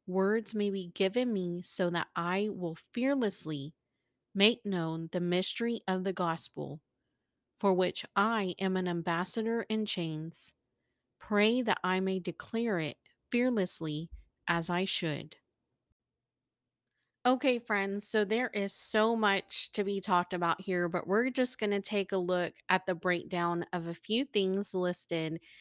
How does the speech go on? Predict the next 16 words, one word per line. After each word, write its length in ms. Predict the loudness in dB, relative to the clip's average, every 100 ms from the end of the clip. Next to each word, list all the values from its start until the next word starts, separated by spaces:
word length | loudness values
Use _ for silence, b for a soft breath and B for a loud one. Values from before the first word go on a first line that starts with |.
| B B 2
and 160 | 6
then 220 | 6 6 2
go 260 | 2 2
into 720 | 2 2 0 0 0 0 0
some 340 | 0 0 0 -2
additional 580 | -4 -2 -2 -2 -4 -6
things. 640 | -6 -8 -10 -12 -8 -8 _ b b b
So 400 | 0 6 8 6 4
it 180 | 0
starts 540 | 2 2 4 4 4 4
off 260 | 4 2
talking 520 | -2 0 0 0 -4 -4 -6
about 640 | 0 0 0 -4 -6 -12 -12 _ _
the 300 | -4 -2 -2 -4 2
full 500 | 6 6 6 2 -2 _ 2
armor 540 | 4 4 2 -2 -2